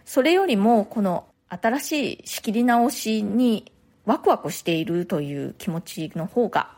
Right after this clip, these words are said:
大きいです。今後の活動はこの放送でも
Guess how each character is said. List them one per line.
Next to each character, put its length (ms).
大 120
き 180
い 40
で 140
す。 240
今 200
後 100
の 80
活 240
動 160
は 140
こ 120
の 120
放 180
送 300
で 100
も 280